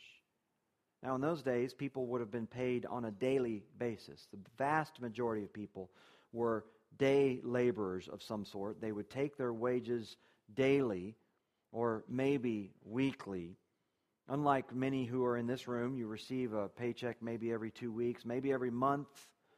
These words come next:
Some people even less frequently. The economics have changed since the first century, but the principle remains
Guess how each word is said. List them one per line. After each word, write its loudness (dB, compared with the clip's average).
Some 2
people 0
even 0
less -2
frequently. -6
The 2
economics 4
have 0
changed 0
since -6
the -4
first -2
century, -2
but 0
the -4
principle -2
remains -2